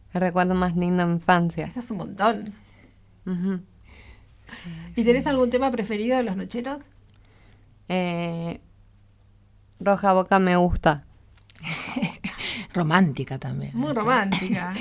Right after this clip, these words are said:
Speaker 3: <laughs> También le,
Speaker 2: Claro.
Speaker 3: eh, el tema de la comunicación. Ahora Azu tenía ganas de arrancar un, eh, en un taller de locución de radio,
Speaker 2: Ujú.
Speaker 3: así que vamos a ver, hay talleres que se ofrecen,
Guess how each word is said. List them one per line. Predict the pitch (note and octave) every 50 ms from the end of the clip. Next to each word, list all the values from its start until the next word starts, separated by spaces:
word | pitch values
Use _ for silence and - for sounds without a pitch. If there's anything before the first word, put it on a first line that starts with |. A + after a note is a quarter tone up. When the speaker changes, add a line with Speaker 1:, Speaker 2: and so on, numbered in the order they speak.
| G3+
Speaker 3:
<laughs> | G#3+ - G#3
También | G#3+ E3 F3+ G#3+ B3 C4+
le, | B3 A3
Speaker 2:
Claro. | G#3 G#3+ D#3+
Speaker 3:
eh, | F3+ F#3 F#3+ F#3+ - - -
el | - F#3+ F3+
tema | F3+ A3 A#3+ C4 A#3+
de | G#3+
la | G3+ F#3+ F3+
comunicación. | - E3 D#3+ E3 E3+ D#3+ - E3 - - - C#4+ C#4+ B3+ G#3+ F#3+
Ahora | F#3 G#3 A3 G#3+
Azu | A3 A3 B3 G3
tenía | - D3+ E3 F3 F#3 F3+
ganas | F3 F#3+ F#3 F3+ F#3
de | F#3+
arrancar | F3+ F3+ F3 E3+ E3+ - F#3+ G#3 - -
un, | - F3+ F#3 F#3+ -
eh, | D#3+ F3 F#3 F3 E3 F3 F3+ - - - - - - -
en | - D3 E3 F#3
un | F#3+ F#3+ F#3+
taller | E3 E3 - - G3+ G3+
de | G3 F3+ E3
locución | D#3+ D#3+ - - E3 - - D#4 F#4 F4+ B3 G#3+ D#3+ - - -
de | A#3 A3+ A3+ G3 E3+ - -
radio, | - - E4 F4+ F4+ E4+ D#4 D4+ D4 D4
Speaker 2:
Ujú. | - C4 C#4+ C#4 C#4 A3
Speaker 3:
así | E3 E3+ - G3+ F3 G3+
que | - E3+ E3 D3+ - - - A3 A3
vamos | G3+ F3 F3+ F#3+ F3+ F3 -
a | - -
ver, | F#3+ G3+ G3 D#3+
hay | D#3 D#3 - -
talleres | F3+ F3+ - D#3+ D#3+ - F3 E3+ F3+ F3+
que | - D#3+
se | D#3 -
ofrecen, | E3 D#3+ - F#3 F#3+ G#3 G#3+ - - B3 C4 D4